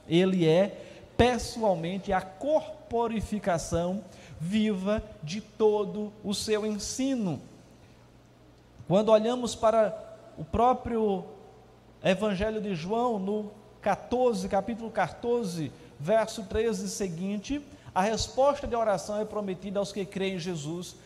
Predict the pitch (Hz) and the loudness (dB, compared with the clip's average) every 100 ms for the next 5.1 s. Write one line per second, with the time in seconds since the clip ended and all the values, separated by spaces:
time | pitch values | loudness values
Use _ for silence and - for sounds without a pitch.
0 | - - 175 180 175 196 196 196 185 160 | -20 -6 0 2 2 -2 -2 -2 -4 -4
1 | - 170 175 170 - 180 - 180 170 156 | -10 -4 -2 0 0 -2 -4 -4 -4 -4
2 | 165 165 160 - 165 170 - - - - | -2 -4 -4 -4 -4 -4 -10 -20 -12 4
3 | 185 202 143 147 175 180 156 147 165 - | 6 6 2 -6 -8 -8 -4 -2 -2 -4
4 | 180 175 - - 151 165 180 190 185 156 | -10 -10 -12 -16 -8 -4 0 2 2 -2
5 | 123 | -6